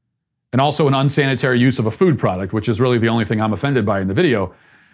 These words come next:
But how is it racist? And it, it really matters, because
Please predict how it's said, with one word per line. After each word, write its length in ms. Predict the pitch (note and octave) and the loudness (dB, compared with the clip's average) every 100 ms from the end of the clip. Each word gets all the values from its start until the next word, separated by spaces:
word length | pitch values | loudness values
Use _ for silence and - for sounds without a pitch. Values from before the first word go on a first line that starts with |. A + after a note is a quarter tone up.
| _ - | _ -6
But 460 | G#2+ C#3+ C#3 - _ - | 0 0 0 -6 _ -18
how 320 | - E3 G#3+ | -4 0 2
is 100 | F3 | 2
it 100 | D#3 | 0
racist? 720 | A#2+ C#3 D#3 - D#2 - - - _ _ _ _ _ _ _ _ _ _ _ _ _ _ _ - | 0 0 0 -4 -10 -12 -14 -20 _ _ _ _ _ _ _ _ _ _ _ _ _ _ _ -2
And 240 | C#3 C#3+ - | 0 0 -2
it, 200 | D3+ D3+ | -4 0
it 140 | D3+ | 2
really 260 | D#3 F#3+ E3 | 4 4 4
matters, 500 | F#3 G#3+ A2+ D#2+ - | 2 0 -4 -8 -8
because 520 | C#3 B2+ D3 C#3+ - | -4 0 0 -2 -6